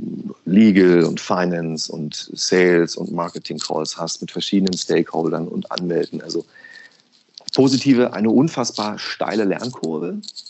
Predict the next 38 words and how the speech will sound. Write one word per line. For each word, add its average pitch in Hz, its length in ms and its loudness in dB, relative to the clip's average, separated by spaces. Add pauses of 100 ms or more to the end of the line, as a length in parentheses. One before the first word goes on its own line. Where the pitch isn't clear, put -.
für 120 240 2
jemanden 107 440 2
wie 101 80 4
mich, 120 300 0
der 101 340 -4
das - 260 -8
zum 98 160 -4
ersten - 320 -8
Mal 90 200 -6
gemacht 127 340 -6
hat. 127 200 -10 (800)
Aber - 220 0
es, - 360 -2
äh, 80 580 -4 (100)
ist 98 180 -2
auch 90 280 -4 (840)
etwas, - 340 -6
was - 240 -8
wirklich 95 540 0 (760)
viel 139 260 4
von 117 180 2
jemandem 104 380 0
einfordert 117 800 -4
und 95 160 -4
wo 101 60 0
man 98 420 -4
gut 120 300 6
auf 101 160 -4
sich 92 180 -2
aufpassen 82 540 -6
muss - 240 -10
als - 180 -12
Mensch, 85 600 -4
nicht 101 200 -6
als - 180 -12
C 95 160 2
E 85 140 2
O, 92 300 0